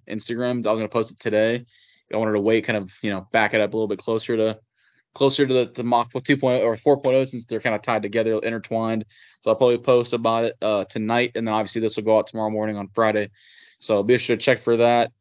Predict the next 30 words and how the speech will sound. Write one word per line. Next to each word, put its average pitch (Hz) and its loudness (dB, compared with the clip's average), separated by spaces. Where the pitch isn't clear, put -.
Obviously 110 -2
check 117 0
for 113 -8
mock 113 0
draft, 110 -2
uh, 101 0
one 110 -4
or 104 -2
four 156 0
point. 120 0
I 123 -16
keep 208 -8
saying 175 0
one 135 0
or 131 2
two. 127 -2
Four 226 8
point 147 2
oh. 92 -12
Mock 190 2
draft 180 2
four 139 4
point 120 -4
oh 104 -8
comes 101 -12
out 101 -8
on, 98 -14
on, 98 -12
on 101 -6
Monday. 98 -6